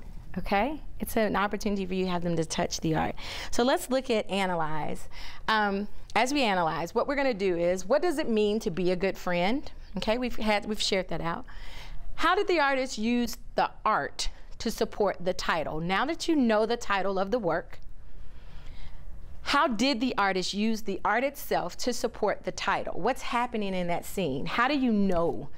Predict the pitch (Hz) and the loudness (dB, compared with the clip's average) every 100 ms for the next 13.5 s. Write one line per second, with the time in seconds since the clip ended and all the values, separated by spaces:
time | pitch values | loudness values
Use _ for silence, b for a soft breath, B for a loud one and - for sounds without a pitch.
0 | B B B - 196 190 180 165 156 165 | B B B -2 -2 0 2 2 2 -2
1 | - - 165 180 214 190 165 156 165 - | -6 -12 -6 0 2 2 0 -4 -6 -6
2 | - B B - B B B B B B | -6 B B -8 B B B B B B
3 | - 165 190 175 160 - 180 170 165 160 | 0 2 4 4 2 0 0 2 0 0
4 | 156 143 147 165 151 143 - 147 131 147 | 0 0 0 0 0 -2 -2 -2 0 -2
5 | - - 247 285 294 240 220 196 190 208 | -4 0 2 2 0 0 -2 0 0 0
6 | 208 196 180 170 165 165 180 202 - 220 | -2 0 0 0 0 0 0 -2 -2 0
7 | 220 220 233 B B B B B B B | 2 0 -2 B B B B B B B
8 | B - - - - 214 233 262 277 262 | B -8 -6 -2 0 2 2 2 2 -2
9 | 214 - - - - 240 233 - 180 160 | -4 -8 -12 -6 0 0 0 -4 -2 -2
10 | 156 151 170 180 233 202 311 - 381 302 | -2 -4 -2 -2 -2 -2 -2 0 -2 0
11 | 277 269 247 214 - 208 - - 214 240 | 0 2 2 0 2 0 -2 -2 0 2
12 | 233 170 196 208 - - 226 - 185 165 | 0 0 0 0 -2 -6 -6 -4 -2 -2
13 | - 160 143 165 226 | -4 -4 -2 -4 -6